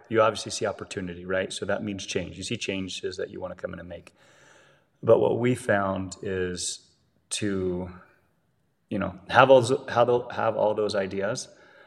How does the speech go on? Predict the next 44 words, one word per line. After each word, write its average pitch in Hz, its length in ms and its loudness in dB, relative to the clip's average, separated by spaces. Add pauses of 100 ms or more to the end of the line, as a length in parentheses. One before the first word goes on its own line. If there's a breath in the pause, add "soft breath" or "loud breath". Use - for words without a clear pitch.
(100)
but 101 160 2
then 104 220 4
let 104 220 2
your 101 140 -2
team 95 640 -10
help 98 220 -2
you 95 80 -6
set - 240 -4
the - 40 -8
pace. - 420 -8 (280 soft breath)
Because 107 300 4
if 113 160 4
we 143 100 4
had, 113 320 4 (160)
you 113 100 -8
know, 95 140 -4
ten 113 260 -4
ideas 95 540 -4
and 104 160 -6
then 101 100 -8
just 98 160 -6
tried 107 180 6
to 101 60 2
ram 98 240 2
it 90 60 -10
down 95 200 -2
everybody's 92 440 -6
throat, 98 400 2 (800)
we'd 120 160 -2
lose 110 220 0
all 101 160 4
of 95 80 -4
our 95 100 0
employees. 98 520 -4 (120)
And 101 180 -2
then 98 240 -4 (480 loud breath)
we'd 113 220 -2
be 101 140 -6
stuck - 440 0
with, - 280 -4 (480 soft breath)
you 104 80 -6
know, 92 160 0
a 98 80 2
business 98 760 -2